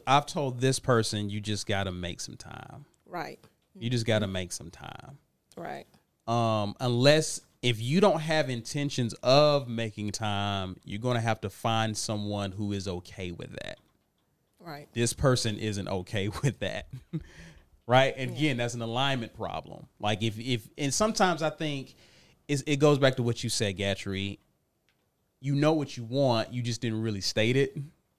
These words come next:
Speaker 1: or communicate it in a clear way. "This is what I'm looking for. This is my expectation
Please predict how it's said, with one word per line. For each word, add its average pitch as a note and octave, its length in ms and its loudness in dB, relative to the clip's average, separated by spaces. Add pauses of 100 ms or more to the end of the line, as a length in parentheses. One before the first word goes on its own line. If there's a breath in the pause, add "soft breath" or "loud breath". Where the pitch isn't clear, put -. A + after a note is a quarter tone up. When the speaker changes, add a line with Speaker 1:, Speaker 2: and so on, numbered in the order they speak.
(600)
Speaker 1:
or A#2 140 2
communicate B2+ 640 2
it C3 80 6
in A2+ 120 2
a G#2+ 40 2
clear C3+ 300 4
way. C#3 460 4 (800)
"This D3+ 240 2
is G#3+ 180 4
what G#3 280 6
I'm G3 200 0
looking F#3+ 320 -2
for. G2 280 0
This C3+ 180 2
is D#3 100 0
my D#3+ 240 6
expectation C#3+ 1120 4